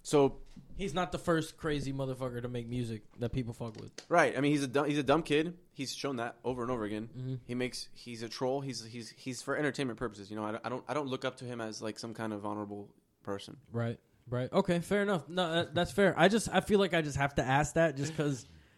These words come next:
Speaker 2: it's so, it's so publicly known that I feel like I wouldn't be doing my due diligence if I didn't just
Speaker 1: Well,
Speaker 2: ask
Speaker 1: yeah, I
Speaker 2: him.
Speaker 1: just, I like the, the, the rappers take the bait every time he calls them out and shit. And, and,
Speaker 2: <laughs>
Speaker 1: and I
Speaker 2: The
Speaker 1: think
Speaker 2: Snoop
Speaker 1: oh,
Speaker 2: Dogg especially.
Speaker 1: oh my God, Snoop
Speaker 2: Yeah,
Speaker 1: Dogg.
Speaker 2: that was hilarious.
Speaker 1: Snoop Dogg,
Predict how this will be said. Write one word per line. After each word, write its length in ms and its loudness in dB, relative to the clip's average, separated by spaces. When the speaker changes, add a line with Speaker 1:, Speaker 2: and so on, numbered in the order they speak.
Speaker 2:
it's 180 4
so, 240 10
it's 160 2
so 100 6
publicly 440 6
known 280 4
that 100 2
I 80 4
feel 160 0
like 160 4
I 60 4
wouldn't 220 4
be 80 0
doing 200 0
my 120 -2
due 120 -4
diligence 460 -4
if 120 -8
I 40 0
didn't 240 -2
just 160 -2
Speaker 1:
Well, 100 12
Speaker 2:
ask 60 12
Speaker 1:
yeah, 100 10
I 40 6
Speaker 2:
him. 60 6
Speaker 1:
just, 180 0
I 40 6
like 280 6
the, 220 4
the, 340 0
the 140 6
rappers 380 4
take 240 -2
the 80 6
bait 340 2
every 180 0
time 200 2
he 80 0
calls 240 2
them 100 0
out 140 2
and 100 -2
shit. 220 0
And, 100 6
and, 200 4
Speaker 2:
<laughs> 80 8
Speaker 1:
and 20 12
I 120 12
Speaker 2:
The 60 8
Speaker 1:
think 180 8
Speaker 2:
Snoop 240 8
Speaker 1:
oh, 20 0
Speaker 2:
Dogg 280 12
especially. 560 4
Speaker 1:
oh 180 12
my 140 6
God, 240 6
Snoop 160 2
Speaker 2:
Yeah, 80 10
Speaker 1:
Dogg. 140 10
Speaker 2:
that 160 6
was 180 4
hilarious. 640 2
Speaker 1:
Snoop 240 2
Dogg, 280 4